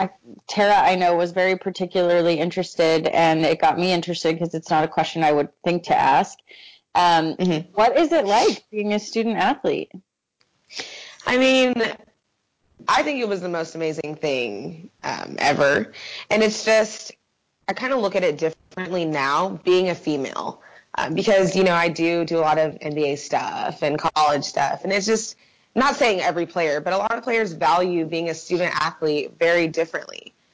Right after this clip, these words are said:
Speaker 2: And when I was in college, not like, oh, back in my day, but when I was in college, um,
Speaker 1: <laughs>
Speaker 2: I really, I loved school. Like, I loved doing my homework, doing good on tests, getting good grades. And that, it was just so important to me.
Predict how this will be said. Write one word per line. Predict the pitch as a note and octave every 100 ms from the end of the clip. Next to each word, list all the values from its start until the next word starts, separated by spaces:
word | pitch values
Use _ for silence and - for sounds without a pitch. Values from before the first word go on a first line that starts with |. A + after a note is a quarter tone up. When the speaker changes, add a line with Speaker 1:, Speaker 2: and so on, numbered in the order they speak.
| _ _ -
Speaker 2:
And | F3+ F3 E3 D#3+ -
when | E3
I | D3+ - -
was | D#4+
in | G#3 F3
college, | D#3+ D3 C#3 D3 D3 D3+
not | C3
like, | - -
oh, | - C4+
back | F#3+ G3 A3+
in | F3
my | G3+ C#4
day, | E3+ D3+
but | D#3+ F3 -
when | G#3
I | B3 F#4
was | C#4+
in | C4+
college, | C4 G3 D3 D#3 F3 -
um, | F3+ F4 D#4 _ -
Speaker 1:
<laughs> | C4 A#3+ -
Speaker 2:
I | A#3
really, | C#4 G#3 G#3+ A#3 A#3 A3 F#3+ -
I | G#3+
loved | A3+ F#3 F#3+ F#3+ -
school. | - A3 D4 F3+
Like, | D#3+ D#3+
I | E3+
loved | D#3+ E3+ F3+ F#3 - _ _ _ _ -
doing | A#3+ C#4+
my | C4 F#3+
homework, | F3 D#3 C3 - -
doing | B3 B3+
good | G#3
on | D#3+ D3
tests, | D3+ C#3+ - - - _ _ -
getting | G#3+ B3+
good | G#3+ F#3
grades. | D3+ C#3+ A#2+ F2+ - -
And | F3 F3
that, | F3+ F#3+ -
it | G3+
was | G#3
just | G#3 A3+
so | G#3
important | G3 A#3 B3 F#3
to | E3
me. | D#3 D3+